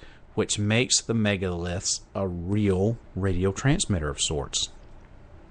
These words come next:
The magnetic anomalies, as well as the appearances of U F Os and occurrences of crop circles around the site, only add to this theory. Geologists believe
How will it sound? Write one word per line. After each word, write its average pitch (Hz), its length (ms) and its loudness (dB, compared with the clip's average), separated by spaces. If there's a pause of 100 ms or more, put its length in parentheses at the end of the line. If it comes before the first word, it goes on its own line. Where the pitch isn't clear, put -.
(1080)
The 98 100 4
magnetic 147 760 8
anomalies, 110 840 6 (260)
as 107 180 2
well 127 140 8
as 117 100 6
the 104 140 2
appearances 147 640 6
of 95 160 2
U 123 220 8
F 127 180 4
Os 135 400 12
and 95 100 2
occurrences 110 560 2
of 85 140 -6
crop - 420 8
circles 110 480 2
around 101 340 0
the 92 60 -4
site, 95 400 2
only 113 440 -2 (120)
add 101 520 2 (260)
to 107 120 -8
this 92 280 -2
theory. 120 400 4 (880)
Geologists 123 640 4
believe 107 640 -2